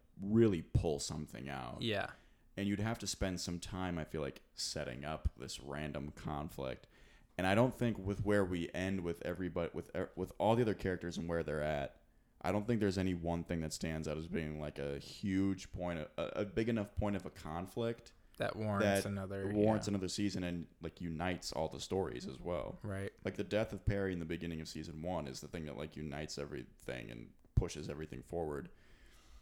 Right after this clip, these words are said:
Speaker 1: And even with this, the fallout of that is what we're dealing with, but then we're also seeing, like,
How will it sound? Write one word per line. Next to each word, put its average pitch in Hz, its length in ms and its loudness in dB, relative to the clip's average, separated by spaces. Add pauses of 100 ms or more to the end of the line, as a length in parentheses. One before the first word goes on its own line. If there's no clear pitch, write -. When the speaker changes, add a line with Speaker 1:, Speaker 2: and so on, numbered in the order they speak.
(580)
Speaker 1:
And 131 120 4
even 120 180 4
with 101 140 0
this, 120 240 2
the 92 120 -6
fallout 113 460 0
of 87 120 -2
that 85 180 0
is 85 100 -6
what - 80 -6
we're 85 80 -2
dealing 95 340 2
with, 82 140 -2
but - 140 -4
then 87 120 -2
we're 85 160 -2
also 95 260 -4
seeing, 82 380 -4
like, 80 260 -8